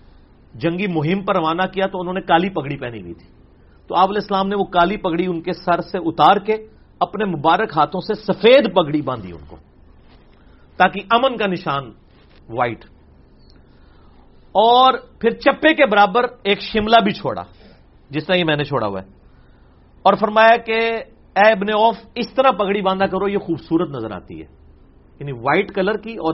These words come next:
چپے کے برابر اس میں شملہ چھوڑا۔ تو اس سے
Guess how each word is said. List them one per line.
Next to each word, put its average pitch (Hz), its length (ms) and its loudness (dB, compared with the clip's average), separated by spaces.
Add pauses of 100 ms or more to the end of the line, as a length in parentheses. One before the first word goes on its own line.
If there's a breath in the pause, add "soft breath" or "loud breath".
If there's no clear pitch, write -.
چپے 185 260 -4
کے 175 80 -4
برابر 135 340 -4
اس - 120 -16
میں 139 140 -16 (440)
شملہ 117 380 -12
چھوڑا۔ 85 180 -20 (560 soft breath)
تو - 60 -20
اس 202 200 -6
سے 233 60 0